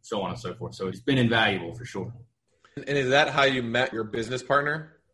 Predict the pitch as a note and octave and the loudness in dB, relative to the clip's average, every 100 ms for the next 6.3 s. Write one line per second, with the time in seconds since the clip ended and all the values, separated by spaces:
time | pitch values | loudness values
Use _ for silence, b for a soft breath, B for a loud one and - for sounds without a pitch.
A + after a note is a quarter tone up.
0 | _ _ _ _ _ _ - D#3+ E3+ G3+ | _ _ _ _ _ _ 2 6 8 6
1 | G#3+ D#3+ B2+ C3 D3 C3+ B2 F#2+ G2+ F#2 | 2 -2 0 2 4 2 0 -2 -2 -2
2 | E2+ - _ A#2 G#2+ F#2 A2 G2 G#2 - | -4 -10 _ -12 -8 -4 -2 0 -2 -2
3 | - G2+ F2 - F#2 F#2 G2+ G2+ F2+ - | -2 -4 -4 -6 -4 -2 -2 -2 -4 -8
4 | - - G2 F#2+ G2 F#2 - _ - A2+ | -16 -20 -12 -6 -4 -6 -12 _ -10 -8
5 | F#2+ - - - _ _ _ _ _ - | -6 -10 -16 -20 _ _ _ _ _ -6
6 | E3+ F#2+ | -4 -4